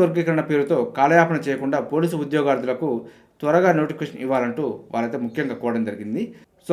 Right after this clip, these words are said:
మనకు నిన్న ప్రకటించిన ప్రకటనలో ఇరవై ఐదు వేల ఉద్యోగాలు భర్తీ చేస్తామంటూ చెప్పడం జరిగింది. So, దాంట్లో అయితే మనకు ఫస్ట్గా వచ్చే నోటిఫికేషను మనకు పోలీసు ఉద్యోగాలని చెప్పి మనమైతే పేర్కొనడం జరుగుతుంది. So, కాబట్టి పోలీసు ఉద్యోగార్థులు అయితే రెడీగా ఉండే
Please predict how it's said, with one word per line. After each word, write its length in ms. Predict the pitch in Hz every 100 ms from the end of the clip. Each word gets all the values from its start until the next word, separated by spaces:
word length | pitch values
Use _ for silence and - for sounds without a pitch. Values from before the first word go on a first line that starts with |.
| 165
మనకు 240 | 143 151 123 110 -
నిన్న 140 | 135 143 139
ప్రకటించిన 440 | 135 156 160 160 131 113 - _ _ -
ప్రకటనలో 380 | 131 131 139 147 -
ఇరవై 160 | 127 151
ఐదు 80 | 139 143
వేల 120 | 165 147
ఉద్యోగాలు 340 | 147 139 139 113
భర్తీ 180 | 113 123
చేస్తామంటూ 460 | 123 123 113 113 131 - -
చెప్పడం 260 | 120 117 113
జరిగింది. 260 | 104 107 160 175 - - -
So, 60 | 143 139
దాంట్లో 240 | 147 151
అయితే 120 | 139 165
మనకు 220 | 131 127 127 110 - - _
ఫస్ట్గా 340 | 143 139 208 190
వచ్చే 180 | 147 - 143
నోటిఫికేషను 480 | 131 131 127 143 139 113 - - _ -
మనకు 200 | 120 120 110
పోలీసు 240 | 139 160 160 143
ఉద్యోగాలని 360 | 139 131 117
చెప్పి 160 | 113 -
మనమైతే 240 | 117 110 123
పేర్కొనడం 320 | 113 110 110 98
జరుగుతుంది. 320 | 95 110 160 - - _ -
So, 40 | 139
కాబట్టి 320 | 135 135 131 139 -
పోలీసు 240 | 151 165 170
ఉద్యోగార్థులు 460 | - 147 139 127 123
అయితే 160 | 113 143 107 - -
రెడీగా 240 | 123 139
ఉండే 120 | 127